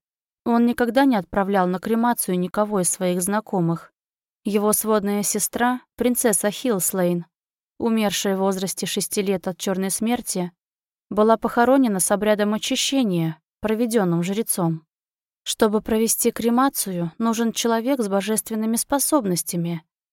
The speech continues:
Такие люди были редкостью, и даже приглашение жрецов из Альфетера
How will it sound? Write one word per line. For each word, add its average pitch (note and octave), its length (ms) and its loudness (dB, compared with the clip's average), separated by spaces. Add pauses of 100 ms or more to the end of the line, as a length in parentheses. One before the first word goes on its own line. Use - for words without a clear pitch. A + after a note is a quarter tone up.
(200)
Такие G#3 360 2
люди G#3 280 2
были G#3 240 0
редкостью, G3+ 800 -2 (560)
и A3 80 2
даже G#3 340 4
приглашение G3 760 0
жрецов G3+ 600 -2
из G3+ 160 0
Альфетера G3 720 0